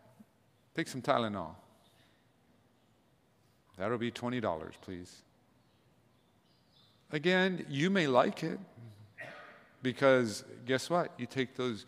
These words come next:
the Tylenol, and a lot of times headache's gonna go away. Now, if the headache happens to be because there's a nail stuck in your head, it's probably not gonna go away. But, you know,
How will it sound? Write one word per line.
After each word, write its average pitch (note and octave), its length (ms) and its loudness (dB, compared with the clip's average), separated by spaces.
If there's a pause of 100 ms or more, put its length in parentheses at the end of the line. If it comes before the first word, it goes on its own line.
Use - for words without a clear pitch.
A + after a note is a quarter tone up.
(580)
the B2 120 -4
Tylenol, A#2+ 680 0
and G#2+ 180 -8 (1000)
a C3 60 -4
lot A#2+ 200 4
of C3+ 60 -2
times C3 400 -4
headache's A2+ 320 -2
gonna B2+ 160 -4
go A#2+ 120 0
away. A#2+ 420 0
Now, A2+ 180 0
if A2 80 -2
the A#2 100 0
headache A#2 320 2
happens A2 360 -4
to G#2+ 60 -12
be G#2 140 -6
because G2 380 -8
there's G2+ 180 -6
a G2 80 -8
nail G#2+ 300 -6
stuck - 320 -6
in G2 100 -12
your G2 140 -12
head, G#2 240 -6 (340)
it's - 100 -12
probably B3 280 -4
not B2 180 0
gonna G#2+ 160 -6
go F#2 120 -8
away. E2+ 340 -8 (300)
But, - 360 4 (340)
you A3+ 80 0
know, D3 260 -2